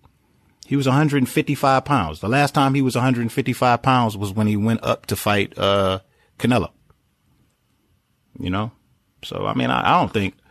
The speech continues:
I don't wanna say he didn't take it serious, but I don't think he t-, took it like a fight. You know what I mean? He took it more like an exhibition.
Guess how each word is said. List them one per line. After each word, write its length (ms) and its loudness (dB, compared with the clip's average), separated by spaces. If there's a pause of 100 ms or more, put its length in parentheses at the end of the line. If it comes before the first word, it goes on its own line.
(580)
I 80 2
don't 120 6
wanna 140 4
say 160 4
he 100 2
didn't 180 2
take 180 2
it 80 -4
serious, 440 2
but 160 -2
I 80 2
don't 160 0
think 200 -4
he 280 -2 (180)
t-, 120 -10 (240)
took 280 0
it 120 -4
like 180 -4
a 80 -8
fight. 420 -2 (360)
You 80 -4
know 80 -2
what 60 0
I 40 2
mean? 160 2
He 80 0 (160)
took 220 0
it 120 -2
more 200 0
like 220 0
an 140 -4
exhibition. 680 -2